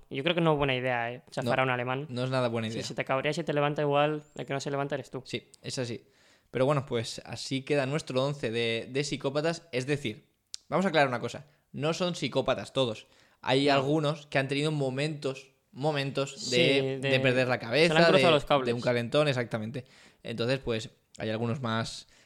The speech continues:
Speaker 2: más agresivos, otros menos, pero bueno, eh, hemos contado, el, por así decir, pues, los momentos en, en los que más se les apagó el contador y, y, <laughs> y hicieron algo, pues, de lo que no hay que estar orgullosos para nada.
Speaker 1: Yo creo que este en un partido de, de liga,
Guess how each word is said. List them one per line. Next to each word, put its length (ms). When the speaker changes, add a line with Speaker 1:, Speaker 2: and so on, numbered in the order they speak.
Speaker 2:
más 180
agresivos, 460
otros 180
menos, 260
pero 140
bueno, 300
eh, 180
hemos 180
contado, 460
el, 320
por 140
así 220
decir, 280
pues, 380
los 260
momentos 600
en, 260
en 140
los 120
que 340
más 600
se 140
les 220
apagó 300
el 80
contador 500
y, 380
y, 60
<laughs> 140
y 20
hicieron 260
algo, 320
pues, 140
de 60
lo 100
que 120
no 220
hay 80
que 60
estar 200
orgullosos 440
para 180
nada. 180
Speaker 1:
Yo 160
creo 160
que 120
este 200
en 80
un 140
partido 360
de, 480
de 120
liga, 480